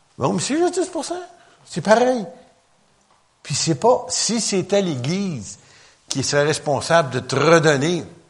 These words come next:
mais non, c'est le Seigneur qui voit ton cœur, premièrement, qui voit ton obéissance, deuxièmement,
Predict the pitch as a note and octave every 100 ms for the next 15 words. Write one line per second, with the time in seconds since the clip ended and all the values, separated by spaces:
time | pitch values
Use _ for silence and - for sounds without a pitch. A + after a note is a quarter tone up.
0 | _ _ _ _ _ G#2 A#2+ D#3 - A2
1 | - B2+ C#3+ D#3 C3 - - _ _ _
2 | - G2+ A#2+ A#2+ G#2+ G#2 G#2 F3 G#3 -
3 | - G#2+ G#2+ F2+ F#2+ G#2 G3+ - _ _
4 | _ _ _ _ _ - _ - A#2+ D3+
5 | C#3+ C3 B2 A2+ G2+ A2 G2 F2 G#2+ C#3
6 | C3 G#2+ G#2+ C#3